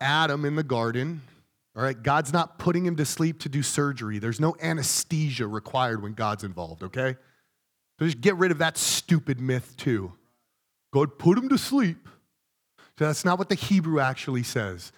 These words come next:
That's what the English communicates. But it's God putting Adam in, like, a dream state night vision, no different than he did with Abraham when he cut the berit with him.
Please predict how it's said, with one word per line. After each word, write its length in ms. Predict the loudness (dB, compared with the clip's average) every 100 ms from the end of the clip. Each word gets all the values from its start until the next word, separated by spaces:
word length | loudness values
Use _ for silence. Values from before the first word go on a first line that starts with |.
| -8 -4
That's 160 | 0
what 80 | 0
the 160 | -2 0
English 400 | 2 2 0 -2
communicates. 680 | -4 -4 -6 -8 -12 -12 -18 -20 -4 2
But 100 | 2
it's 180 | 2 -2
God 480 | 2 4 2 -2
putting 360 | 0 2 2 -2
Adam 440 | -2 0 0 -2 -6 -14 -6
in, 160 | 0 2
like, 220 | 2 0
a 60 | -4
dream 520 | -4 -2 0 2 2
state 420 | 0 4 2 2
night 300 | 0 0 0
vision, 400 | 0 0 0 2
no 180 | 4 2
different 420 | 4 2 2 0
than 120 | 2
he 100 | 2
did 200 | 2 2
with 200 | 4 0 2
Abraham 720 | 2 4 2 -2 -2 -2 -2
when 100 | -2
he 60 | -2
cut 360 | 2 2 2
the 60 | 0
berit 420 | 0 2 2 0
with 200 | -2 -2
him. 200 | -6